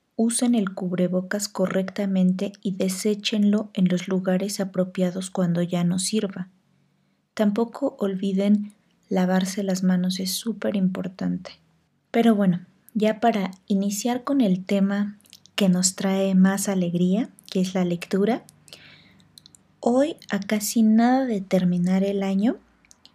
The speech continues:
porque sabemos que ya septiembre es prácticamente fin de año.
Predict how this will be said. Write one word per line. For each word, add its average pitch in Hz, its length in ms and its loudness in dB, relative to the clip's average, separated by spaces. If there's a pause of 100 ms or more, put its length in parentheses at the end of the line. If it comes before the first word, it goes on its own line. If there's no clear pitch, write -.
porque 240 260 -2
sabemos 233 500 4
que 190 240 -2
ya 185 280 4
septiembre 247 800 2
es 220 120 -6
prácticamente 226 1000 0
fin 190 280 0
de 185 160 4
año. 170 360 -4